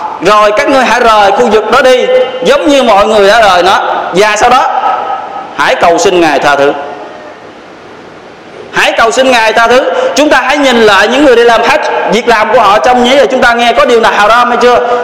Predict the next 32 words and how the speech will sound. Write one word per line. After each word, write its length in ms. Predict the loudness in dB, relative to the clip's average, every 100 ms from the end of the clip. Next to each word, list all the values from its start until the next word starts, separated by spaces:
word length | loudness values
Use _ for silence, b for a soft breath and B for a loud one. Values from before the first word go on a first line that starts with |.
| -2
Tất 100 | -2 0
cả 120 | 0
được 120 | 2
Allah 200 | 2 2
yêu 180 | 2 2
thích. 140 | 0 -2 -4 -4 0
Vậy 280 | 0 0 0
mà 120 | 0
Allah 300 | 2 2 0
Subhanahu 680 | 0 0 0 2 0 2 2
wa 100 | 2
Ta'ala 380 | 2 2 2 0
vẫn 160 | 0
bảo 200 | 2 2
hãy 160 | 0 0
cầu 160 | 0 0
xin 220 | 0 2
Ngài 180 | 0 2
tha 160 | 2
thứ 180 | 2 2
sau 200 | 2 0
khi 100 | 0
đã 120 | 0
làm 260 | 2 0 0
biết 160 | 0
bao 100 | 0
nhiêu 180 | 0 0
điều 200 | 2 2
tốt 140 | 0 0
đẹp 220 | -2 -2
như 60 | -4
vậy. 100 | -6